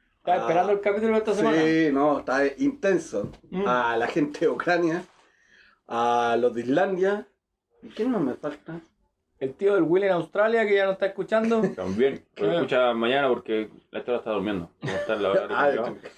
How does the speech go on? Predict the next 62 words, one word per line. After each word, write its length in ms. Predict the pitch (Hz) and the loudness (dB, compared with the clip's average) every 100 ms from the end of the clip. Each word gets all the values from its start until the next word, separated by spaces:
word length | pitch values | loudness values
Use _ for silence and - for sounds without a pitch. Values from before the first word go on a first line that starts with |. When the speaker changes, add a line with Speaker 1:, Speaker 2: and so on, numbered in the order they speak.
| - - - | -20 -14 0
Speaker 1:
Claro, 220 | 196 165 | 0 2
como 800 | 175 170 165 170 160 165 233 196 | 2 2 2 2 0 0 -2 -2
Speaker 2:
el 80 | - | -2
Santa 280 | 170 151 156 | -2 0 0
Claus. 340 | 156 127 - - _ - | 0 -2 -4 -18 _ -6
Speaker 1:
Y 300 | 92 170 185 | -2 2 2
el, 480 | 185 175 170 170 175 | 2 0 0 -2 -2
puta, 240 | 220 220 202 | 0 2 2
yo 140 | 208 | 2
saludar 400 | 208 202 196 202 | 0 2 4 4
al 160 | 190 - | 2 -2
Coquito, 460 | 170 196 254 233 | -6 -2 0 0
que 80 | 214 | 0
siempre 260 | 233 226 226 | -4 -2 -2
nos 120 | 226 | -2
escucha, 540 | - 262 247 254 254 - | -4 -6 0 2 2 2
Speaker 2:
Oh, 80 | |
Speaker 1:
al 300 | - 170 160 | 2 0 -2
Diego, 280 | 165 226 285 | 0 2 4
Speaker 2:
al 160 | 233 226 | 4 2
Speaker 1:
que 60 | |
Speaker 2:
Diego 140 | 214 214 | 4 4
Speaker 1:
siempre 160 | 185 214 | 2 0
Speaker 2:
que, 40 | 208 | 0
Speaker 1:
nos 60 | 202 | 0
escucha. 280 | - - | -4 0
Speaker 2:
al 120 | 156 151 | 0 2
Diego, 280 | 160 190 | 4 4
el, 600 | 202 175 160 156 147 143 139 | 4 2 2 2 4 2 4
el, 420 | 139 135 135 127 | 4 4 4 2
¿cómo 180 | 143 151 | 0 0
se 140 | 165 190 | 0 0
llama? 340 | 202 214 208 - | 2 0 -2 -4
Speaker 1:
El, 140 | 151 | 0
Speaker 2:
El 80 | 147 | 2
Speaker 1:
el 100 | 135 | 2
Speaker 2:
ma-, 100 | - | 2
Speaker 1:
Diego, 180 | 180 - | 2 0
Speaker 2:
el 100 | 180 156 | 0 2
Speaker 1:
el, 60 | |
Speaker 2:
maestro 360 | 156 180 175 170 | 2 0 -2 -2
del 80 | 156 | 0
área. 360 | 147 147 123 143 | 2 0 -2 -2
Speaker 1:
el 260 | 196 220 | 0 0
Diego 200 | 180 180 | 2 2
es 160 | 190 180 | 2 2
más 180 | 185 185 | 2 2
letal 320 | 175 196 196 | 2 2 0
que, 100 | 180 | -2
el, 80 | 170 | 0
Speaker 3:
Está 100 | 147 | 2
de 60 | 123 | 2
Speaker 1:
que 60 | |
la 60 | - | 2
Speaker 3:
cumpleaños, 240 | - 113 196 | 2 2 2
Speaker 1:
malaria, 160 | - | 2
Speaker 3:
Diego. 160 | - 123 | 2 -2
Speaker 1:
sí, 80 | 151 | -2
Speaker 2:
Sí. 80 | 175 | 0
Speaker 1:
está 200 | 143 156 | 2 2
de 80 | 143 | 0
cumpleaños. 840 | 123 - 160 196 208 175 139 | -2 -6 -2 0 0 0 -2